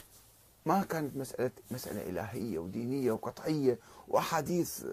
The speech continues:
صريحة وواضحة وثابتة ومؤكدة، هي ق-، قصة حدثت في،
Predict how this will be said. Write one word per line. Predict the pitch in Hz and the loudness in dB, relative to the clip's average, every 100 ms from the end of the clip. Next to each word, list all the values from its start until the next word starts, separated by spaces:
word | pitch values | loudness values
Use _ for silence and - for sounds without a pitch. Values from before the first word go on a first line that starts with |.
| - | -6
صريحة | - 165 170 170 180 147 139 - _ | -6 2 4 4 4 4 4 -6 _
وواضحة | 131 151 147 - | 6 6 6 2
وثابتة | 139 - 117 127 139 135 | 2 2 6 6 6 4
ومؤكدة، | 131 123 123 - 117 120 - _ _ _ - - | 4 2 0 2 2 2 -6 _ _ _ -20 12
هي | 214 233 | 12 12
ق-، | 220 180 - 208 | 12 8 6 6
قصة | 202 - 180 202 | 6 8 10 10
حدثت | 190 - 185 165 175 - | 6 4 4 8 6 6
في، | 165 175 | 6 6